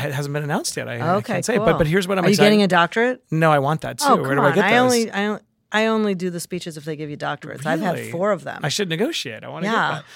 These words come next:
Speaker 1: No, but I think there's a tendency to dismiss every generation, right?
Speaker 2: Right.
Speaker 1: Like, "Those youngins, you know, in my day."
Speaker 2: Right.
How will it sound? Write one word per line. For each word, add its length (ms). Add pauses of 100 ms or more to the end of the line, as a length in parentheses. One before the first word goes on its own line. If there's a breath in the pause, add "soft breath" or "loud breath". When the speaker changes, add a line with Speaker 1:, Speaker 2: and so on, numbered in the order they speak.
(140 loud breath)
Speaker 1:
No, 140
but 200 (380 soft breath)
I 160
think 240
there's 160
a 40
tendency 520
to 100
dismiss 460
every 180
generation, 540
right? 120
Speaker 2:
Right. 80
Speaker 1:
Like, 180
"Those 280
youngins, 600
you 60
know, 180
in 80
my 220
day." 360
Speaker 2:
Right. 340